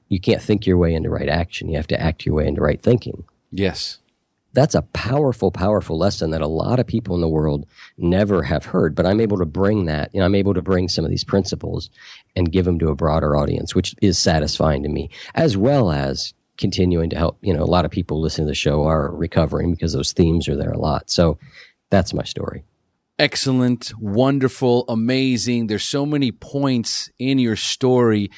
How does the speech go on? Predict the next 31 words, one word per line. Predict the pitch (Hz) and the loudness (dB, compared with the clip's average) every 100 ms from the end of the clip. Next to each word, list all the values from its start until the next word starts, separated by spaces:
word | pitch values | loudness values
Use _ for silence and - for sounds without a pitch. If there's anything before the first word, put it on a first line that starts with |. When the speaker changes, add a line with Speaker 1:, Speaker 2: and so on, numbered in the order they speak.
| - - - | -20 -20 -2
Speaker 2:
and | 147 | 0
especially | 135 - 269 214 | 2 0 -2 0
this | 147 - | 0 0
last | 123 139 - | -2 -2 -6
part | - 139 143 | -4 -4 -2
about | 110 90 110 110 | -6 -4 -4 -4
your | 101 95 165 233 - _ | -8 0 0 0 -4 _
own | 131 156 160 | 2 2 4
relationship | 117 104 123 - 113 120 - | 4 4 2 0 0 -2 0
with | 95 | -2
a | |
higher | 87 110 104 | 0 -2 -2
power | 95 107 92 95 95 - - - _ | -2 -2 0 2 0 -4 -20 -20 _
and | 117 107 98 | 0 2 2
what | 107 - | 0 0
you | 117 113 | -2 0
choose | - 117 123 117 | 0 2 4 2
to | - | -2
call | - 113 104 | -4 0 2
your | 104 98 | 2 2
higher | 92 90 85 | 0 0 -2
power, | - 82 82 | -2 -2 -2
because | 92 95 87 | -2 -4 -4
it's | - | -4
so | - 135 131 | 0 4 2
true. | - - 101 92 80 - | 2 0 2 2 -2 -6
I've | 101 104 | -4 -2
been | 117 | 0
in | 104 | 0
recovery | 92 - 98 87 95 95 | -2 -2 -4 -2 -4 -4
for | 85 - 90 80 | -8 -6 -4 -4